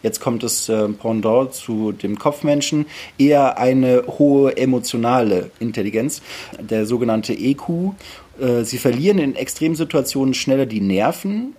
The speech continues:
und es fällt ihnen aber leichter, Mitmenschen mitzureißen und zu begeistern.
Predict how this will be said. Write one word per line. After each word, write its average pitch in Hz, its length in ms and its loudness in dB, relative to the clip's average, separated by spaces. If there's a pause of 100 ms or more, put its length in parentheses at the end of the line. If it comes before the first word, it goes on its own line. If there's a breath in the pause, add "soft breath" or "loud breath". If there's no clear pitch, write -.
(140)
und 147 180 -2
es - 180 -4
fällt 170 580 -2
ihnen 147 280 -2
aber 127 280 2
leichter, 120 520 0
Mitmenschen 131 680 0
mitzureißen 123 600 0
und 113 80 -4
zu 110 120 -8
begeistern. 98 640 -2